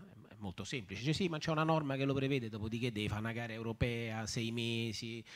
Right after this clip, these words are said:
la co-, cioè, sappiamo come funziona. No, tu devi poter accedere con facilità alle funzioni di advertising, eh, per, eh, i social network, spendere,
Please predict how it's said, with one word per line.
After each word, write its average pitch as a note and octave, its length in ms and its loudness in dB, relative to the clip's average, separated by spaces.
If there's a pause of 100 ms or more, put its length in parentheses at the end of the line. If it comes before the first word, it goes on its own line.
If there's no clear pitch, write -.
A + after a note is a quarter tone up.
(120)
la A2+ 160 -2
co-, B2+ 200 -8
cioè, - 180 -2 (480)
sappiamo A#2+ 560 4
come G2+ 200 -2
funziona. D#3+ 480 4 (340)
No, - 280 2
tu A3+ 100 2
devi B2+ 220 6
poter B2+ 280 10
accedere A2+ 540 2
con F#3 280 10
facilità B2+ 680 -2
alle D#3 200 0
funzioni A2 480 -4
di A#2+ 100 0
advertising, F#2+ 1040 -2 (340)
eh, F#2+ 280 -8
per, F#2 480 -2
eh, G2 220 -10
i G2 100 -4
social G2+ 300 -6
network, F#2 500 -12
spendere, G#2+ 840 -2